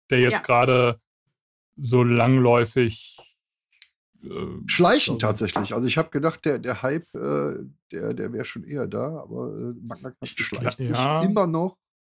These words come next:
Speaker 3: langsam rein.
Speaker 1: Ich glaube, das liegt aber auch daran, dass natürlich viele Hersteller wahrscheinlich riesige, also ich meine, so ein Hersteller kauft ja nicht hundert Kilo Stahl ein, sondern die kaufen ja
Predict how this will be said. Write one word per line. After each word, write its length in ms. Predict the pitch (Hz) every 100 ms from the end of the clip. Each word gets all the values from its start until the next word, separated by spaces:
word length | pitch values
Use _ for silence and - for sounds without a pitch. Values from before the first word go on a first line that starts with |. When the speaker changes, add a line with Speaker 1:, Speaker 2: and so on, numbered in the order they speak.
| _
Speaker 3:
langsam 420 | 110 135 131 120
rein. 320 | 117 113 123 123 _ _ _ _ _ _
Speaker 1:
Ich 100 | -
glaube, 220 | - 131
das 140 | 139 117
liegt 140 | 160
aber 180 | 139 120
auch 120 | 117
daran, 300 | 117 110 127
dass 160 | 123 110
natürlich 400 | 113 123 113 -
viele 240 | - 127
Hersteller 640 | 104 131 131 127 110 123 - _ _ _ _ _ _ - - -
wahrscheinlich 500 | - 120 127 117 101
riesige, 600 | 101 151 175 131 123 117 127
also 240 | 107 110
ich 60 | 107
meine, 180 | 117
so 60 | 113
ein 60 | 104
Hersteller 540 | 120 127 120 117 117 _ -
kauft 280 | - 110
ja 80 | 123
nicht 200 | 117 107
hundert 240 | 123 110 107
Kilo 240 | 117 107
Stahl 300 | - 127 135
ein, 180 | 110 110
sondern 380 | 110 110 107 - _ _ _ _ _
die 220 | 113 113
kaufen 560 | 113 - 117 120 110 110
ja 260 | 127 110